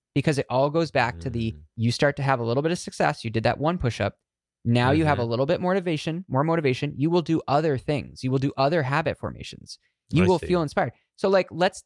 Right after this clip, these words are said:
Speaker 1: let's make up an example. Let's say I wanna get Darren to lose some
Speaker 2: Yep.
Speaker 1: weight. I really feel passionate about this. But Dar-, Darren's like, "You know what, Ian? That's not what I really wanna do right now. I want
Speaker 2: <laughs>
Speaker 1: to,
Speaker 2: Yeah.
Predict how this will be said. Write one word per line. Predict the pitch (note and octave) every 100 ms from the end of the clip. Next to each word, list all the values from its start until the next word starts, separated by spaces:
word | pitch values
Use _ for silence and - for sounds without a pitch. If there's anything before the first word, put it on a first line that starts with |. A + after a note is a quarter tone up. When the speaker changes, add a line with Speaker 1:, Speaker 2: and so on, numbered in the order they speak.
| -
Speaker 1:
let's | E3+ E3+
make | F#3 F3+
up | D#3+
an | C#3
example. | A#2 G#2+ A2
Let's | C#3 -
say | F3+
I | C3 C#3
wanna | C#3 C#3
get | C3 -
Darren | G#2+ G2 G2 G#2+ _ -
to | C#3
lose | A2+ A#2
some | - G#2+
Speaker 2:
Yep. | E2
Speaker 1:
weight. | D#2 _ -
I |
really | G#2+ A#2+ B2+ C3
feel | C3+
passionate | - G#2+ - G#2
about | D2 -
this. | - - - _ _ _ - -
But | E3
Dar-, | E3 D#3 - _ _ _ -
Darren's | C3+ F3 G3+ G3
like, | E3+ F3
"You |
know | F#3+
what, | G3+ A#3+
Ian? | C4 C#4+ C#4+ _ _
That's | A#3 -
not | C4 -
what | B3
I |
really | A#3+ A#3+ A#3+
wanna | B3
do | C#4 C#4+
right | C3+ F#2
now. | F#2 - - _ -
I | D#3 A#3
want | A#3 E3 E3+
Speaker 2:
<laughs> | -
Speaker 1:
to, | D3
Speaker 2:
Yeah. | D3 -